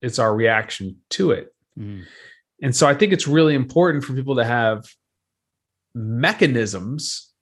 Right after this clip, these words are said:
Speaker 1: acute mechanisms and chronic things that they can do. So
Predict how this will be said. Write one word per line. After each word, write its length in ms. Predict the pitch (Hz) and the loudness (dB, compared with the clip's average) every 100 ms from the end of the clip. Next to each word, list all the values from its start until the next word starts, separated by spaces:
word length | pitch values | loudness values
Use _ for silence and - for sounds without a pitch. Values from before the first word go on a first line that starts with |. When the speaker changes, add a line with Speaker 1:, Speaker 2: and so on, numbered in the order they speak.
| _ _ _ - | _ _ _ -12
Speaker 1:
acute 540 | 107 - 220 254 254 | -10 0 4 4 4
mechanisms 680 | 139 110 135 127 120 127 120 | 0 2 2 2 2 0 0
and 140 | 120 | -4
chronic 680 | - - 147 143 156 143 - _ _ _ _ | -6 -8 -2 0 2 0 -6 _ _ _ _
things 260 | 143 131 | -2 0
that 140 | 120 131 | 0 0
they 140 | 123 | -2
can 240 | 117 117 101 | -2 -6 -4
do. 240 | 110 101 | -4 -4
So 460 | 98 127 113 107 | 0 2 2 0